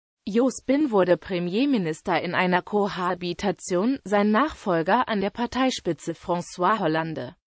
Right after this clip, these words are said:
Unter Jospin als Premierminister trat eine Konjunkturerholung ein. In dieser Zeit kam es außerdem zur Umsetzung des Vertrags von Amsterdam, zur Einführung des Euro,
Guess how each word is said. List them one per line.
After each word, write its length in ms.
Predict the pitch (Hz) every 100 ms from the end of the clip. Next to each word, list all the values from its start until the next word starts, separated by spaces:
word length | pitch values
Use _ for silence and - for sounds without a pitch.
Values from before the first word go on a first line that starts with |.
| _
Unter 260 | 226 226 214
Jospin 640 | 180 180 226 - 262 262
als 240 | 269 240 -
Premierminister 1040 | 220 202 196 277 320 202 165 - 247 269
trat 340 | - 277 294
eine 220 | - 202 185
Konjunkturerholung 1120 | 226 196 202 240 - 294 233 151 160 156 156
ein. 340 | 156 151 143 - _ _ _
In 180 | 233 220
dieser 380 | 208 254 339 330
Zeit 380 | - 208 185 -
kam 200 | 202 196
es 200 | 208 -
außerdem 500 | 226 - 208 190 190
zur 300 | - 185 -
Umsetzung 640 | 262 302 202 - 185 175
des 180 | 175 -
Vertrags 560 | 208 - 214 285 -
von 240 | - 175 175
Amsterdam, 680 | 170 170 - 165 165 208 247
zur 300 | - 180 -
Einführung 560 | 196 277 - 196 190 180
des 180 | 175 -
Euro, 460 | 151 139 135 123